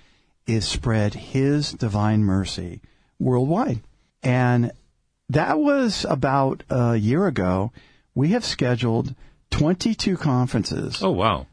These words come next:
Speaker 1: throughout Southern California, Northern California, Arizona, Nevada, relating to divine mercy.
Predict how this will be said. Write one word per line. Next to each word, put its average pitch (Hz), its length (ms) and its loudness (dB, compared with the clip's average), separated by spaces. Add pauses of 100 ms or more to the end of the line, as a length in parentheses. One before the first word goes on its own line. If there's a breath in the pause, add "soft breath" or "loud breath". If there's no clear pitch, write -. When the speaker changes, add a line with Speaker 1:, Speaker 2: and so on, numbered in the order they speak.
(120)
Speaker 1:
throughout 139 400 2
Southern 143 380 2
California, 135 640 2
Northern 131 320 2
California, 123 760 0
Arizona, 123 720 0
Nevada, 110 640 0 (480 soft breath)
relating 113 600 2
to 113 140 -4
divine 98 360 -2
mercy. - 400 -4